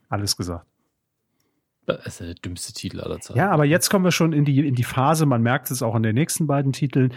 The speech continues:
Speaker 1: das ist schon die Situationsphase. Und, ähm,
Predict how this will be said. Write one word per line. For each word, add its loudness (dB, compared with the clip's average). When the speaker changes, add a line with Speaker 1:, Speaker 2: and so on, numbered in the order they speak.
Speaker 1:
das 0
ist 2
schon 2
die 2
Situationsphase. 0
Und, 2
ähm, 2